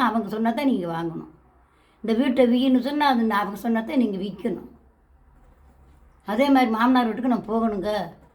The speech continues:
தங்கச்சி வீட்டுக்கு போகலாம்னு நீ சொல்லக்கூடாது. மாமனார் வீட்டுக்கு தான் போகணும்,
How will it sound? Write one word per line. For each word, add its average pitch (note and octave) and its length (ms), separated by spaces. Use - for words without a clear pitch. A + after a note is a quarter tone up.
தங்கச்சி B3 320
வீட்டுக்கு A#3 260
போகலாம்னு B3 220
நீ B3 60
சொல்லக்கூடாது. G#3+ 540
மாமனார் A#3 340
வீட்டுக்கு - 240
தான் G#3+ 200
போகணும், G3+ 480